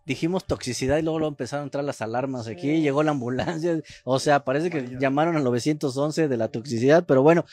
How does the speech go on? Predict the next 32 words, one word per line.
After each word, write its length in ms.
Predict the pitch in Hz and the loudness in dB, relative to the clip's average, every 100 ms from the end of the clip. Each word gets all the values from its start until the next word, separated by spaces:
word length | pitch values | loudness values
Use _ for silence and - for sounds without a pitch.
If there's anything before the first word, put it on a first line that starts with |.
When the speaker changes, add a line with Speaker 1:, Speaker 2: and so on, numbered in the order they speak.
| - | -4
Speaker 1:
es 180 | 190 214 | 2 2
porque 640 | 233 240 240 208 226 214 | 4 4 4 2 4 2
las 240 | 151 160 - | 0 0 0
alarmas 420 | 180 214 226 214 | -2 -2 -2 -2
se 120 | 180 | -2
prenden 400 | 151 240 220 220 | 2 2 2 0
justamente 580 | 202 220 220 196 202 214 | -4 -4 0 0 2 2
para 320 | 202 175 175 | 2 2 4
escuchar 460 | 170 156 139 170 170 - | 0 -4 0 0 0 -8
este 180 | - 165 | -8 -2
nuevo 140 | 180 175 | 0 0
sencillo, 420 | 151 139 185 196 | 0 2 4 4
así 160 | 170 | 2
es 80 | 226 | -4
que 160 | - 196 _ _ | -2 -2 _ _
vamos 360 | 143 220 294 233 | -4 -4 -2 -6
a 20 | |
escuchar 460 | 208 175 190 196 165 | -6 -6 -2 -4 -2
algo 200 | 185 185 | -4 -4
que 100 | 156 | -6
los 140 | 139 | -6
ha 60 | 175 | -6
influenciado 720 | 170 165 143 160 170 202 170 | -4 -6 -2 -2 0 0 2
y 120 | 165 | 4
ahorita 320 | 160 180 185 | 4 4 2
regresamos 500 | 185 147 147 165 180 | 0 -2 -4 -4 -4
para 180 | 139 117 | -4 -4
que 100 | 131 | -6
nos 100 | 123 | -6
manden 220 | 160 202 | -6 -4
la 80 | 156 | -4
canción 400 | 131 123 160 | -6 -6 -6